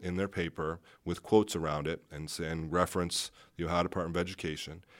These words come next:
And then now you've got it rolling on Twitter and Facebook and in all these other articles, "Well, the New York Times said this," or "The Dispatch said that."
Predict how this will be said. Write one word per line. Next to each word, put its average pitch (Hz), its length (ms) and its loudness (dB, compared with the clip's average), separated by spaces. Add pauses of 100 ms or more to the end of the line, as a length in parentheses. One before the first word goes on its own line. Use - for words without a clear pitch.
(300)
And 95 240 6
then 98 160 8
now 98 160 10
you've 101 260 8
got 104 260 10
it 98 80 4
rolling 104 500 8
on 104 120 4
Twitter 90 380 4
and 101 180 2
Facebook 90 600 0
and 92 160 -2
in 87 80 0
all 87 120 4
these 98 120 2
other 95 220 2
articles, 87 560 2
"Well, 87 220 2
the 85 60 -2
New 90 100 -2
York 87 200 0
Times 85 300 -6
said 78 160 -8
this," 69 240 -10
or 76 60 -12
"The 71 60 -10
Dispatch 80 480 -6
said 73 200 -8
that." 69 220 -6